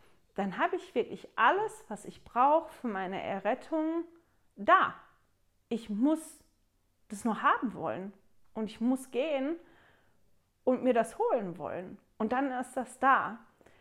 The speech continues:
Und als ich da so drüber nachgedacht habe, ist mir was eingefallen. Vor zwei Wochen war der Elder Bettner da und hat sonntags eine Versammlung gehabt.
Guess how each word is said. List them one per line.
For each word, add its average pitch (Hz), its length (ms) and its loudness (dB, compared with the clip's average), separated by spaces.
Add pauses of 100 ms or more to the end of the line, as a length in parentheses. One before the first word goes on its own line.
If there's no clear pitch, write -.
(240)
Und 226 180 -2
als 254 180 6
ich 247 100 -6
da 285 140 6
so 285 80 2
drüber 262 220 4
nachgedacht 269 640 0
habe, 254 160 4 (880)
ist 254 220 2
mir 240 120 0
was 190 120 -6
eingefallen. 226 600 -2
Vor - 160 -8
zwei 214 280 4
Wochen 262 380 2 (400)
war 214 140 0
der 220 120 4
Elder 226 200 4
Bettner 285 360 0
da 302 220 0 (840)
und 185 200 -6
hat 202 320 -6 (280)
sonntags 226 420 -4
eine 208 60 -4
Versammlung 330 560 -2
gehabt. 349 460 0